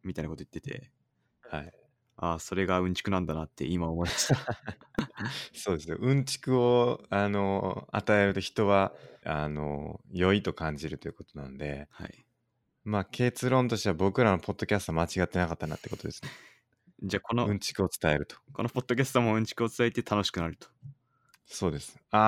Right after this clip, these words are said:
Speaker 2: あ、あのポッドキャスト聞いてよかったなっていう風な、
Speaker 1: はい。
Speaker 2: うんちくをゲットできることによって、あの、人はよりこのポッドキャストを聞くようになると。
Speaker 1: はい。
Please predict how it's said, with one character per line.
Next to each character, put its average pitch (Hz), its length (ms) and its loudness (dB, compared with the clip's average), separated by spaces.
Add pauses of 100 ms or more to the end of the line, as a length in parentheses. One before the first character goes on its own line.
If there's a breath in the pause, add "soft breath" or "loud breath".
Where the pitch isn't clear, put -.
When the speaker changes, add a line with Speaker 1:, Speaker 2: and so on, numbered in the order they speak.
(180)
Speaker 2:
あ、 - 60 0
あ 113 80 4
の 110 120 6
ポ 113 100 2
ッ - 20 4
ド 104 140 -2
キ 110 100 0
ャ 101 60 0
ス - 120 -10
ト - 60 -18
聞 104 80 0
い - 20 -8
て 90 100 0
よ 82 60 2
か 85 100 -2
っ - 20 0
た - 100 -12
な 71 120 -8
っ - 20 -16
て - 180 -12
い 78 60 -4
う - 20 -4
風 82 220 -8
な、 98 360 0
Speaker 1:
は 80 160 -12
い。 - 120 -14 (240)
Speaker 2:
う 101 80 -6
ん 90 40 -8
ち - 140 -12
く 98 120 -2
を 87 40 0
ゲ 87 100 0
ッ - 40 0
ト - 140 -20
で 78 100 -6
き - 100 -12
る 78 80 -6
こ 80 80 -6
と 76 140 -10
に 73 80 -8
よ 71 80 -12
っ - 20 -20
て、 - 420 -8 (280)
あ 76 280 -14
の、 69 360 -18 (260)
人 - 240 -6
は 73 140 0
よ 80 120 0
り 80 240 -4 (200)
こ - 120 -10
の 73 100 -6
ポ - 120 -8
ッ - 60 -12
ド - 80 -20
キ 82 60 -8
ャ - 20 -10
ス - 80 -14
ト - 60 -18
を - 20 -20
聞 - 120 -16
く - 120 -10
よ 78 60 -8
う - 20 -10
に 73 40 -10
な 76 80 -8
る - 120 -14
と。 - 80 -20 (340)
Speaker 1:
は - 140 -10
い。 - 100 -16